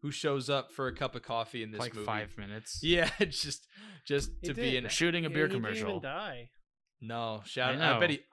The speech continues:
Speaker 1: I bet he wishes he died in this movie. He probably wouldn't have had to stay on set as long as he did. Um, but he barely does anything in this movie. The whole military is just unimportant. Like, and like Joel said earlier, like, they're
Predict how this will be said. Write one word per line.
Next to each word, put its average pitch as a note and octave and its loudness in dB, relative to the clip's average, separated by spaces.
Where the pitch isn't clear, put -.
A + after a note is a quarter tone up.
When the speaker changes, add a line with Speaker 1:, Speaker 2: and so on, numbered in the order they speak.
Speaker 1:
I A#2+ 0
bet E3+ -2
he C#3 -2
wishes A#2+ -6
he F#2 -12
died F2+ -8
in F#2+ -10
this F#2 -12
movie. F2+ -12
He F#2+ -12
probably G#2+ -10
wouldn't G2+ -12
have G#2+ -8
had - -20
to G#2 -16
stay G#2 -6
on G2 -8
set G#2 -6
as A#2 -12
long F2 -16
as F#2 -20
he F#2 -16
did. F#2 -10
Um, A2 -8
but B2 -8
he E3+ -6
barely G2+ -6
does F#2 -10
anything F#2 -12
in F#2 -14
this F#2 -16
movie. G#2+ -10
The D3 -6
whole G3+ 0
military B2 -2
is G2 -8
just - -12
unimportant. G#2 -8
Like, F3+ 2
and D3 0
like G3 4
Joel C#3 2
said C3+ 0
earlier, B2+ 0
like, A#2 -4
they're A#2+ 0